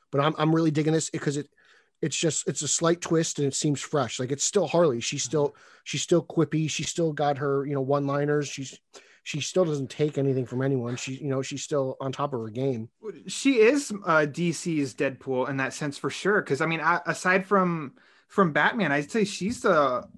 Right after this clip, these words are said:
Speaker 2: the only other one that comes to mind instantly of she can fit any kind of genre, any kind of, uh,
Speaker 1: Yeah.
Speaker 2: mood, the really
Speaker 1: She's
Speaker 2: mature
Speaker 1: malleable.
Speaker 2: stuff or the,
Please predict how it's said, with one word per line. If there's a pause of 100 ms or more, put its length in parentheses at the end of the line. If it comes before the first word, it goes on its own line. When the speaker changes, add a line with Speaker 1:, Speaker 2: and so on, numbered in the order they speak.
(100)
Speaker 2:
the
only (260)
other
one
that
comes
to
mind
instantly
of
she
can
fit
any
kind
of (360)
genre,
any
kind
of,
uh,
Speaker 1:
Yeah. (360)
Speaker 2:
mood,
the
really
Speaker 1:
She's
Speaker 2:
mature
Speaker 1:
malleable.
Speaker 2:
stuff
or
the,